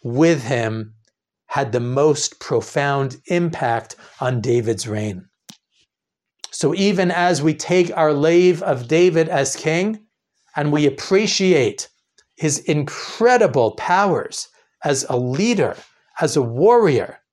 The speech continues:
as an inspiring figure, we also are reminded of his great failure, which colored his reign to such a great degree, and in fact, at the end of the day, one might say,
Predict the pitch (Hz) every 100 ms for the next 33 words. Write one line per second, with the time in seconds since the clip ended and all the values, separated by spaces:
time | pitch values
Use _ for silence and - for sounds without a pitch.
0 | _ _ 160 156 160 143 123 - 165 165
1 | 180 170 151 123 - 160 180 190 196 _
2 | _ _ _ _ _ - 143 175 165 180
3 | - 180 165 151 143 139 139 135 156 196
4 | 208 202 190 196 190 - _ - 165 165
5 | 143 151 120 110 139 147 196 202 196 -
6 | 175 170 170 165 160 156 147 _ _ _
7 | _ _ _ _ _ _ _ 147 135 -
8 | - - 196 196 175 165 139 147 165 160
9 | 160 147 131 - 185 190 180 135 139 160
10 | 165 160 120 123 131 127 127 _ _ _
11 | _ _ _ _ _ _ _ - 165 156
12 | 139 - 165 165 165 - 160 151 151 -
13 | 185 185 185 165 160 156 147 156 165 165
14 | 156 139 160 170 160 160 156 147 - 170
15 | 151 131 131 123